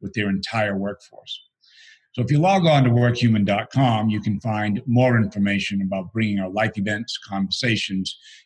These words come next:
and social recognition solutions to your organization for free. We really want to help lift people up and for other organizations to experience the incredible power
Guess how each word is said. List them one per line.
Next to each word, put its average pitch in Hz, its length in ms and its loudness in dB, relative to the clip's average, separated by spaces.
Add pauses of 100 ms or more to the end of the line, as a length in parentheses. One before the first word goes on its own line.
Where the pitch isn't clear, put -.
(100)
and 101 180 -2
social 107 340 -2
recognition 104 600 -4
solutions 98 600 -6 (280)
to 107 100 -4
your 104 180 0
organization 98 800 -2 (460)
for 87 140 -4
free. 98 360 -2 (580)
We 123 80 0
really 156 240 4
want 127 240 4
to 98 40 -2
help 113 300 0
lift 113 220 -2
people 101 340 -4
up - 160 -4 (680)
and 113 440 2
for 107 200 -4
other 151 160 2
organizations 101 1000 -4 (100)
to 107 100 -6
experience 107 580 -2
the 98 120 -6
incredible 107 600 -4
power 98 340 -6